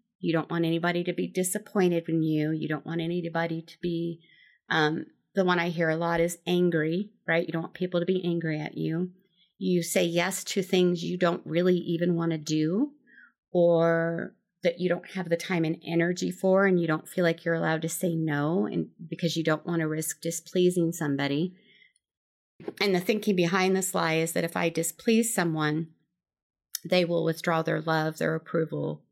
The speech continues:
and their affection. Um, so if you find you're struggling with that, this is probably the lie that's driving you. And if you can label it, here's the good news about labeling problems, even though they're not instant solutions.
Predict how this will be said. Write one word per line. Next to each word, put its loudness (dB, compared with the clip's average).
and -2
their -8
affection. -8
Um, -2
so 0
if 2
you 0
find 0
you're 0
struggling 2
with 2
that, 0
this 2
is -4
probably 2
the 2
lie 0
that's -4
driving 0
you. -12
And 2
if -2
you 2
can -2
label 2
it, 0
here's 2
the 0
good 0
news 4
about -4
labeling 0
problems, -4
even 2
though 2
they're 0
not 0
instant -6
solutions. -6